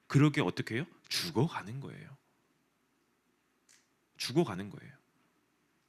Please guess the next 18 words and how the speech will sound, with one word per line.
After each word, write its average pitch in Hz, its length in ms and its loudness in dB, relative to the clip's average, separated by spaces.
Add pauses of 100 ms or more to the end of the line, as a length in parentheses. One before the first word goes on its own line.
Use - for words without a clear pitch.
(320)
그런데 139 400 6
감각이 123 520 0
없어서 98 260 -6
내가 104 360 0 (260)
죽어가는지 107 800 0 (580)
모르는 104 420 0
게 165 240 -6 (160)
나병, 95 440 -10 (140)
문둥병이라고 92 760 -10
이야기를 73 360 -16
해요. - 100 -20 (1600)
그런데 156 260 10
이 147 240 8
나병 107 420 4
환자의 190 380 4
모습은 98 580 0 (360)
얼마나 160 480 4 (120)
비참하냐면요. 98 1080 -4